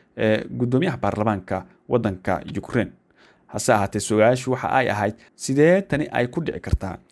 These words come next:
Waxaan dareennay," ayuu yiri guddoomiyaha, "in markan nidaamkeenni uu burburayo."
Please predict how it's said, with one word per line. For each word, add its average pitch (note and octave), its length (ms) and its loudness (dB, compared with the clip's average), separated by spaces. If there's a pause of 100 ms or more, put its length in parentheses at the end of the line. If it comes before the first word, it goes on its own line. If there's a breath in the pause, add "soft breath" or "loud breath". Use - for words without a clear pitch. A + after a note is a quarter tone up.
(120)
Waxaan D3+ 320 2
dareennay," B2 320 2
ayuu B2+ 180 0
yiri G#2+ 140 -2
guddoomiyaha, A2+ 600 0 (360 loud breath)
"in F3+ 280 0
markan C#3 460 -2
nidaamkeenni B2+ 560 0
uu G#2 140 -4
burburayo." F#2+ 500 -2